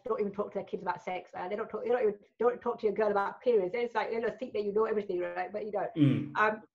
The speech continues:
Speaker 1: education, and I think it starts at home. And I think parents have got to open up with their kids a lot more, uh, and discuss these things bec-,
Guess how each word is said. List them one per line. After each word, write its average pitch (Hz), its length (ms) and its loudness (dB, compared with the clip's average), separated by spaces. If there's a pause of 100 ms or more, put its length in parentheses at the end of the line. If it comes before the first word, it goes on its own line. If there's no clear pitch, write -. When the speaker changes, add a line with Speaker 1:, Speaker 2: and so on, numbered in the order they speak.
(160)
Speaker 1:
education, 247 840 2 (460)
and 233 160 2
I 247 40 2
think 302 260 -4
it 277 100 -4
starts 285 300 8
at - 100 2
home. 196 340 4 (420)
And 220 80 2
I 226 40 6
think 226 180 -2
parents 240 360 2
have 214 120 -8
got - 200 -4
to - 80 -8
open 208 220 -2
up 190 100 -6
with 196 80 -10
their 190 160 -10
kids 196 180 -8
a - 20 -12
lot 185 140 -10
more, 185 240 -8 (380)
uh, 180 360 -8
and 190 140 -8
discuss 214 420 -6
these 185 140 -12 (140)
things 180 200 -10 (400)
bec-, - 160 -14